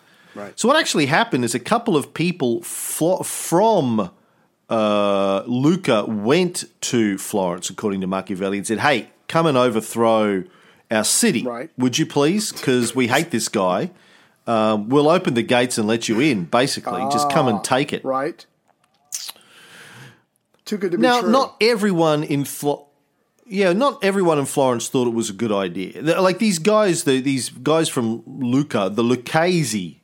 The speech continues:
Speaker 2: guys,
Speaker 1: Mm-hmm.
Speaker 2: said, "Look, um, every, we'll, we'll thank you. Come and take our shit, and we will thank you for it."
Speaker 1: <laughs>
Speaker 2: I'm sure they, I'm sure there was nothing in it for them.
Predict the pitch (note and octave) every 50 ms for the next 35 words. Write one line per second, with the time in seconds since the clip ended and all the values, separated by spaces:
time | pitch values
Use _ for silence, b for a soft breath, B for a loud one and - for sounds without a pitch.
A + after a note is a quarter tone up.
0 | _ - - G2 F#2 F2 D#2+ D2+ D#2+ F2+ - D3 - - C#3 B2 B2 B2 A#2+ -
1 | - - - - - F#3 F3+ F#3+ G#3+ F#3+ G3 - - - E3 D3+ D3+ D3+ D3+ D3+
2 | D3+ D3 D3 D3 D3 D3 D3 C#3+ D3 D#3 E3 F#3 F#3 F3+ F#3 F3 D#3+ F3 F#3 F3
3 | D3+ D3 E3+ D#3+ - - - D#3 D#3 E3+ E3 - A2+ G2+ - - - G#3 C#4 C#4+
4 | A3 - - E3+ E3+ E3 E3 D3 B2 A2 - - - D#3 B2 A#2 A#2 - - C3+
5 | A#2+ A#2+ C3 C#3 C3+ B2 A2+ A#2+ - - - C3+ D3 D#3 - C3 A#2 G#2 - -
6 | G2+ F2+ F2 E2 E2+ C#2 - - - - - D3+ D#3 - - C4+ A#3 G3+ F3+ D3+
7 | C#3+ D3 E3 D#3 D#3+ - C4+ G#3+ D#3+ C3+ A#2+ A#2 C3 C3+ C#3 C3+ D3 C3 B2 A#2+
8 | A#2 A#2+ A2+ - A2+ G#2 A2+ A2 F#2+ E2